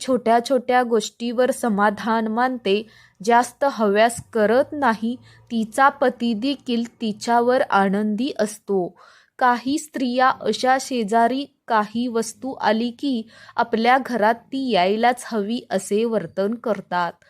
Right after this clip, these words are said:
यामुळे त्यांच्या इच्छा व मागण्या पूर्ण करता त्यांच्या पतीच्या नाकी नऊ येतात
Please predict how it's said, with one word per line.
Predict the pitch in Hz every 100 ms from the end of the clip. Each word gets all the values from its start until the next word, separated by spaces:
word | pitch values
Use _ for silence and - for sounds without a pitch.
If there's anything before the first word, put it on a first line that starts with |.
| - - -
यामुळे | 233 247 262 262
त्यांच्या | 262 247 226 214 247 233 -
इच्छा | 220 - 233 220
व | 226 240
मागण्या | 233 214 180 185 214
पूर्ण | 226 - 240 254 269
करता | 269 254 208 196 202 214 - - -
त्यांच्या | 220 214 208 254
पतीच्या | 254 240 214 247 240 277 277
नाकी | 262 208 190 - 240
नऊ | 247 190 208 269
येतात | 277 180 - 180 165